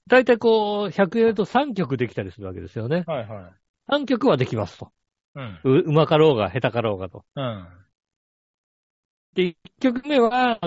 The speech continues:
Speaker 1: こう、これは知ってると。
Speaker 2: うん。
Speaker 1: で、二曲目は、うん、まあまあ、サビぐらいは知ってるから、なんとなくわかると。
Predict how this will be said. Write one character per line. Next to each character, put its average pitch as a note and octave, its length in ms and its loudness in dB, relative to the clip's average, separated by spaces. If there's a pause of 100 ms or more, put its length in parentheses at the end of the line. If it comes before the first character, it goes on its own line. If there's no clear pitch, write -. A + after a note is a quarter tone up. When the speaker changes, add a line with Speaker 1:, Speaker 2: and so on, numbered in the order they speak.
Speaker 1:
こ A2 380 -6
う、 - 460 -20
こ - 140 0
れ F3+ 40 4
は A#2+ 60 0
知 - 160 -12
っ - 40 -20
て C#3 100 2
る G#2+ 100 -2
と。 - 240 -20 (460)
Speaker 2:
う C#3 40 -8
ん。 F#2 220 -12 (680)
Speaker 1:
で、 F3 80 0
二 A3 140 0
曲 C#4+ 260 0
目 C#4+ 160 4
は、 A3 340 2
う - 20 -8
ん、 E3+ 400 -8
ま F#3 140 -2
あ D#3+ 60 -2
ま F#3 100 -2
あ、 D3+ 40 -6
サ G#3+ 160 0
ビ B3 140 0
ぐ D#4+ 80 4
ら F#4+ 80 4
い - 40 2
は A#2+ 100 2
知 - 140 -12
っ - 20 -20
て F3 100 -2
る D#3+ 80 0
か D3+ 100 0
ら、 A#2 200 -2
な D#3+ 140 -4
ん G3 60 -12
と A#3+ 80 -6
な A3+ 100 2
く B2 240 -2
わ G#2 120 -2
か A2+ 100 -4
る F#2+ 80 -6
と。 G#2+ 140 -14